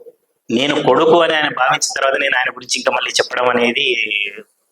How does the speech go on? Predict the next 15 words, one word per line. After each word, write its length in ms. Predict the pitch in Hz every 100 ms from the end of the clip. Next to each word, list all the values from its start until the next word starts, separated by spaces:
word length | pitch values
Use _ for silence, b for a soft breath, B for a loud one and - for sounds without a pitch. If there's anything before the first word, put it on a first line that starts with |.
| _ _ - -
సిస్టమ్ 380 | 143 - 156
కాదు. 300 | 113 110 95 - - B -
నేను 140 | 123
ఏం 160 | 123 143
చేయాలో 360 | 147 143 143
అనేది 260 | 143 143 151
నేను 240 | 143 135
చేసి 200 | 151 147
చూపెట్టాలి. 380 | - 127 - 90 - B B B -
అంటే 180 | 156
జనరల్ 260 | 143 147 160
గా 80 | 160
కూడా 140 | 156
నేను 220 | 160 160
అదే, 300 | 139 147 143